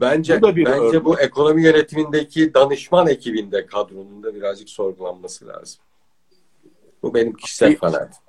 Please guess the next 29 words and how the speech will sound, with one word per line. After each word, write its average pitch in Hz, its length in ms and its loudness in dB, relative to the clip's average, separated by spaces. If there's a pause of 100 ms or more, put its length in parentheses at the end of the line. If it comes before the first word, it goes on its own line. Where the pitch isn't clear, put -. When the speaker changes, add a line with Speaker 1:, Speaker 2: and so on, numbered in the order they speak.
Speaker 2:
ay, - 100 -14 (100)
tamam 123 400 -4
da 180 160 4
hayır, 98 360 -2
danışmanla 117 580 0
alakası 107 500 -2
değil 208 200 -2
ki. - 240 6 (260)
Yetkili 139 480 4
olan 196 300 4
adam 156 340 -2
yazıyor, 117 420 -2
onu 110 180 -8
götürüyor. 98 540 -6 (180)
Speaker 1:
Hayır, 123 160 6
hayır. 139 140 6
Speaker 2:
Danışman - 400 -8
Speaker 1:
Siz 160 100 -4
kanun 175 320 6
için 151 140 -6
söyleriz 170 400 4
de 151 120 4
ben 151 140 4
Sayın 156 360 2
Cumhurbaşkanı'nı 156 920 0
yönlendiren 135 720 0 (300)
Speaker 2:
Anladım 180 300 2
da 156 160 4
danışman 175 600 0